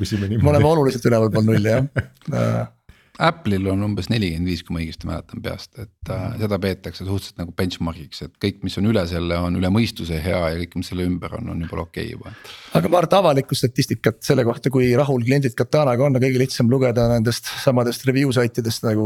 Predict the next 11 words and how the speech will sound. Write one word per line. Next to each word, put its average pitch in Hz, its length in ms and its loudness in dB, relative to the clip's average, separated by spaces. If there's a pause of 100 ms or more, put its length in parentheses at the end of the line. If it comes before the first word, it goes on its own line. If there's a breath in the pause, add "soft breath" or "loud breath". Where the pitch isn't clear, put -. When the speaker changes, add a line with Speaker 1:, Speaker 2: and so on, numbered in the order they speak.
Speaker 2:
Capterra 113 560 2
ja 107 80 2
Software 110 400 -2
Advice 110 320 0
ja 107 80 2
GetApp - 480 -2
ja 101 80 -4
G 120 160 -2
two 120 80 0
Crowd 104 380 0 (260)
ja, 110 300 2